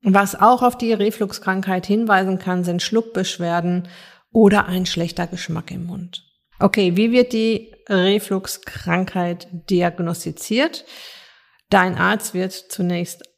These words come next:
mit dir besprechen, wo und wann die Schmerzen auftreten. Er fragt dann sicher auch nach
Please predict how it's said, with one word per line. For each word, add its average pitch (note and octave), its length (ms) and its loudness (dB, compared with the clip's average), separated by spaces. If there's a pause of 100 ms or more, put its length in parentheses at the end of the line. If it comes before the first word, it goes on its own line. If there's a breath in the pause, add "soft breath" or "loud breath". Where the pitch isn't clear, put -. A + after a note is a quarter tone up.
(180)
mit F3+ 240 0
dir F3 140 -2
besprechen, F3+ 760 -2
wo F#3 220 2
und F3+ 240 -2
wann E3+ 440 -4
die E3+ 120 -6
Schmerzen - 460 -8
auftreten. A3 680 0
Er F3 140 -4
fragt E3+ 480 -4
dann E3+ 140 -4
sicher F3 340 -6
auch D#3+ 220 0
nach E3 340 -8